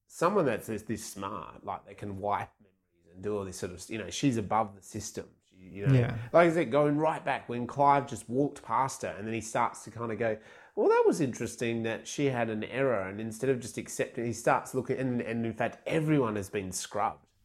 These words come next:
Speaker 2: Yeah.
Speaker 1: You know, and she's got some sort of algorithm running through the system.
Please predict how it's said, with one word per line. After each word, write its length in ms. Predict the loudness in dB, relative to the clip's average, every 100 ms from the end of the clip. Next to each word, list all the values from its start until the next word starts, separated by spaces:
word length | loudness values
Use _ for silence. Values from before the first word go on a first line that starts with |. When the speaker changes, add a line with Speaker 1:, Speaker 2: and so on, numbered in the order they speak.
| 0
Speaker 2:
Yeah. 240 | 0 0 -2
Speaker 1:
You 60 |
know, 80 | -2
and 100 | -2
she's 140 | 0 0
got 160 | 0
some 240 | 4 4 6
sort 180 | 2
of 60 | 2
algorithm 680 | 2 4 4 2 2 0 -4
running 300 | -2 -2 -4
through 160 | -8
the 80 | -10
system. 420 | -12 -10 -8 -10